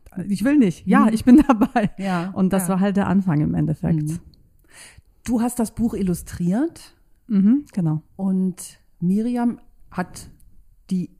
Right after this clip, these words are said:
Speaker 2: Inhalte dazu beigetragen. Also die ist ja erfahren im, im, also
Speaker 1: Mhm.
Speaker 2: ist ja ihr, ihr berufliches Feld, Social Media, ne?
Speaker 1: Ähm, genau, das na-, es war eine Kooperation auch mit, ähm,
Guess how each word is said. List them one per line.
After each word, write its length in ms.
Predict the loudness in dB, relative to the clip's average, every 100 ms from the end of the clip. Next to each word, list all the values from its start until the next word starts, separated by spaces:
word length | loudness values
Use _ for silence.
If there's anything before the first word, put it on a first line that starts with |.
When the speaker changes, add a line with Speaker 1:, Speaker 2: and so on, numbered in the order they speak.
| -2
Speaker 2:
Inhalte 540 | 0 0 -2 -6 -6
dazu 280 | -6 -6 -6
beigetragen. 380 | -4 -4 -4 -2
Also 140 | -2
die 120 | -2
ist 140 | -6 -6
ja 80 | -8
erfahren 640 | -8 -12 -8 -6 -2 -2
im, 180 | -4 -8
im, 300 | -8 -8 -8 -8 2
also 140 | 4 4
Speaker 1:
Mhm. 60 |
Speaker 2:
ist 100 | 2
ja 60 | -2
ihr, 220 | -6 -4
ihr 120 | -4
berufliches 560 | -2 -4 -4 -6 -6 -6
Feld, 400 | -8 -6 -10 -16
Social 320 | -8 -8 -4
Media, 360 | -4 -2 -4 -4
ne? 180 | -2 -2 -4 0
Speaker 1:
Ähm, 240 | 4 4 4
genau, 320 | 4 4 4 0
das 180 | 0
na-, 140 | 0 -2
es 140 | 0
war 80 | 2
eine 180 | 4 4
Kooperation 640 | 0 0 0 -2 2 2
auch 140 | 4 4
mit, 300 | 4 2 -2
ähm, 340 | 2 4 2